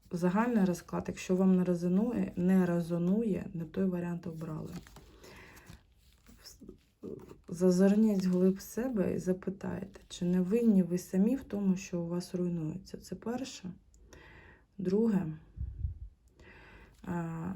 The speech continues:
тут от я скажу: якщо ви якісь ритуали робите онлайн, не зносите кудись гроші, ходите на цвинтар, до воріт, ви ж онлайн дивились, практикум робили, відповідальність на вас.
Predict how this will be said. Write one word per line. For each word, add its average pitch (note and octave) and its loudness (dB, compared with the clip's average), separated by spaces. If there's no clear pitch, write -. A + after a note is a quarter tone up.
тут G3 -2
от F3 -4
я F#3 2
скажу: E3 -8
якщо A3 -4
ви G#3 4
якісь F#3 2
ритуали E3 -6
робите E3 -8
онлайн, G3+ -4
не F3 -4
зносите F#3+ 0
кудись D#3+ -6
гроші, G3+ 2
ходите D#3+ -4
на D#3+ -6
цвинтар, F#3+ -2
до E3 -4
воріт, E3 -2
ви D#3+ -2
ж F#3+ -2
онлайн F3 4
дивились, - -10
практикум E3+ -6
робили, F3 -10
відповідальність F#3+ -2
на F3+ -2
вас. D#3+ -10